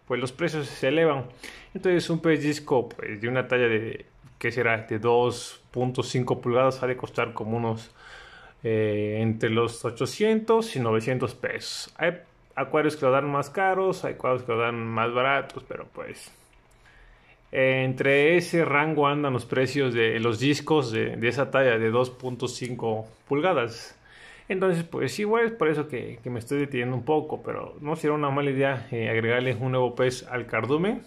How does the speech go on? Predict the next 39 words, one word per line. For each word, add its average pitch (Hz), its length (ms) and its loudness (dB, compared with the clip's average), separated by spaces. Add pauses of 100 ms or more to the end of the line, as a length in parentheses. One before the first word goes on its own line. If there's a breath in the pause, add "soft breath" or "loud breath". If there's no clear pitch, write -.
Voy 117 160 0
a - 20 2
mover 117 240 4
un 117 80 -6
poquito 117 220 -4
la 113 120 0
cámara, 202 520 -2
permítame, 139 560 -4 (1600 loud breath)
para 107 220 -2
que 110 80 -2
se 110 60 0
hagan 120 180 0
esos 110 160 -8
canijos. 110 680 -6 (600 loud breath)
Entonces, 147 560 -2
este, 135 580 2
les 151 100 0
comento, 175 560 2 (360 loud breath)
eh, 135 500 -2 (220)
esa 160 240 0
es 156 40 0
la 147 60 2
idea 156 120 6
de 151 100 2
comprar 139 240 2
un 147 140 0
pez 151 260 4
disco, 147 420 0
pero, - 200 -8
pues, - 280 -16
sí 135 180 -6
es 131 200 -8
algo, 127 280 0
algo 131 220 2
de 123 80 2
dinero 131 380 0
y 113 40 -2
ahorita 113 320 -2
no, 117 360 -2